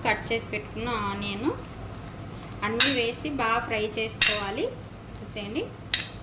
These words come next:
ఆనియన్ బాగా ఇలా కలుపుకుంటూ ఫ్రై చేయాలన్నమాట. ఆనియన్ నేను పొడవుగా కట్ చేసుకున్నాను, మీరు కావాలంటే,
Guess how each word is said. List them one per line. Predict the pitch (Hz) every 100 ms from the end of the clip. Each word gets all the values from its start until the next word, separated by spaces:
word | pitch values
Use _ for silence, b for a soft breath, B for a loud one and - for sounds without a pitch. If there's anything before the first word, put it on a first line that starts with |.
| -
ఆనియన్ | 202 202 208 214 - - - - - - - - - - - - - - - - - - - - - - - - - - - - - - - - -
బాగా | 220 214 220 254
ఇలా | 220 277 440 - - - - - -
కలుపుకుంటూ | 214 214 233 240
ఫ్రై | 247 - 226 220 226
చేయాలన్నమాట. | 214 214 208 202 196 196 381 494 - - - - - - - - - - - - - -
ఆనియన్ | 202 220 247 262 302 440
నేను | 285 262
పొడవుగా | 247 220 233 240 254
కట్ | 254 214 - 233
చేసుకున్నాను, | 233 - 226 220 254 392
మీరు | 302 269
కావాలంటే, | 240 214 226 247 240 247 330 539 494